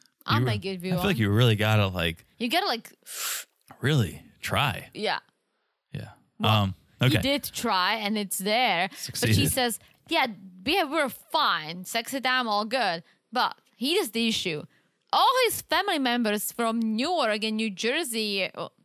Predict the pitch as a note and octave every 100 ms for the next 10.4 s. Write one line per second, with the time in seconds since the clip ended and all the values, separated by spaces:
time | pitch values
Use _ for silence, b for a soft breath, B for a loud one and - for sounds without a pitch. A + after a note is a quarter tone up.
0 | _ G#3+ D4 D#4+ C4 B3 G3+ C#4+ C#4+ A#3+
1 | A#3 A3+ C#4 E4+ C#4 A3+ A#3+ - B B
2 | B - F4+ A4 A4+ - - E4 A4 F4
3 | A#3+ G3 E3+ E3+ - b - A#3 D4 F#4+
4 | - - - A4 A#4+ G#4 G4 G4+ G#4 G4
5 | E4+ D4+ D#4+ E4 F4+ - E4+ F4+ C4+ G3+
6 | A3 G3 A3+ B3 B3 - D4 E4 D#4+ D4+
7 | D4+ C#4+ B B C#4 C#4 B3 B3+ E4 C4+
8 | A#3 C4+ b b b A#3 C4+ C#4+ B3+ B3+
9 | B3 - - D4+ E4+ D4 C4+ B3 A3+ A3
10 | A#3 A3+ A3